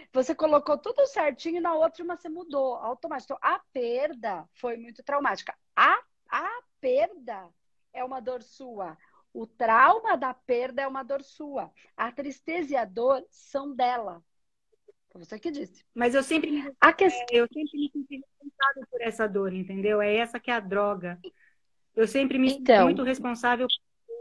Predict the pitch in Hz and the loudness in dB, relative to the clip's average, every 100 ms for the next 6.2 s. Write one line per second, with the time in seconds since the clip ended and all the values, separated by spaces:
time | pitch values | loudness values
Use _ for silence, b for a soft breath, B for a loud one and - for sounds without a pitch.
0 | 453 _ _ 175 160 _ _ _ _ _ | -18 _ _ -16 -16 _ _ _ _ _
1 | _ _ _ _ _ _ _ _ _ _ | _ _ _ _ _ _ _ _ _ _
2 | _ - 196 143 - _ b b b _ | _ -6 -4 -4 -10 _ b b b _
3 | 226 262 277 247 349 427 392 277 311 392 | -2 0 0 2 0 0 -6 -6 -8 -6
4 | 381 349 - 277 262 254 254 220 226 - | 0 0 2 0 0 -2 -6 -8 -10 -12
5 | 185 - B B B B 226 339 349 508 | -18 -20 B B B B 0 2 2 0
6 | 571 180 | 0 0